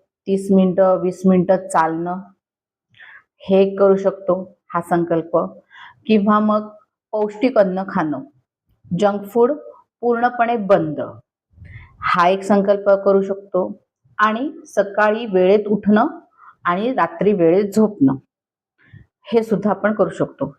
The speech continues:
याने आपली शारीरिक काय होणार आहे,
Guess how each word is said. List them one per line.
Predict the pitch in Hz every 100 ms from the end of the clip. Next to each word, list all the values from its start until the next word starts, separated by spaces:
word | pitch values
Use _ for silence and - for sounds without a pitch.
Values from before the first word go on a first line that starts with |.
| -
याने | 180 180
आपली | 202 - - - 185 277 - - _ _
शारीरिक | - 202 185 190 208 262 - _ _ _ _ -
काय | 214
होणार | 220 190 160
आहे, | 147